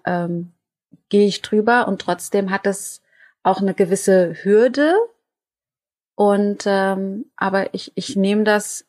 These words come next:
in Kauf. Manchmal leichter, <laughs> manchmal schwieriger. Ähm, aber das macht, für mich finde ich das zumindest immer das Leben auch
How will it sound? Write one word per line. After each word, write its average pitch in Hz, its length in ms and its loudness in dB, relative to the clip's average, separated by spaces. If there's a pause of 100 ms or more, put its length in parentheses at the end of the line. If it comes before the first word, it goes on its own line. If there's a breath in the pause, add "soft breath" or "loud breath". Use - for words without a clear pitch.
(140)
in 196 220 0
Kauf. 180 340 -2
Manchmal 175 340 -4
leichter, 247 640 0 (180)
<laughs> - 180 -16
manchmal 240 440 2
schwieriger. 277 960 2 (460 loud breath)
Ähm, 208 760 0 (200)
aber 190 500 0 (220)
das 208 200 0
macht, - 640 -2
für - 180 0
mich 254 320 2
finde 240 200 2
ich 226 80 -4
das - 340 -6
zumindest 208 560 -4
immer 202 180 -2
das 190 200 -2
Leben 214 380 2
auch 196 380 -2